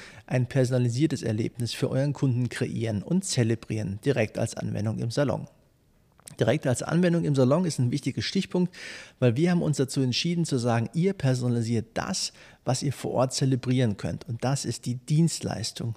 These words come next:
Wir personalisieren für euch das, was wir auf dem Punkt machen können in unserer Manufaktur, nämlich das Heimanwendungsprodukt für euren Kunden. Es ist nicht möglich,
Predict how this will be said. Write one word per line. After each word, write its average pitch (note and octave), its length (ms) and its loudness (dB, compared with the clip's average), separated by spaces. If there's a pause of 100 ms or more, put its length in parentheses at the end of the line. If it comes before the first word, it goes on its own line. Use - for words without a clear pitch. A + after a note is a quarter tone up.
(100)
Wir D3+ 380 0
personalisieren C3+ 680 2
für - 200 -2
euch C3+ 360 2
das, D3 300 -2
was A#2+ 180 -2
wir - 160 -2
auf - 160 -4
dem - 180 -6
Punkt - 400 -2
machen B2 280 0
können B2 200 -2
in A2 60 -4
unserer A2+ 260 -4
Manufaktur, A#2+ 800 -4 (420)
nämlich A#2 240 2
das - 280 -6
Heimanwendungsprodukt A2+ 920 0
für - 180 -8
euren - 240 -6
Kunden. - 400 -10 (440)
Es A2+ 140 0
ist - 300 0
nicht G3 360 0
möglich, D3 640 2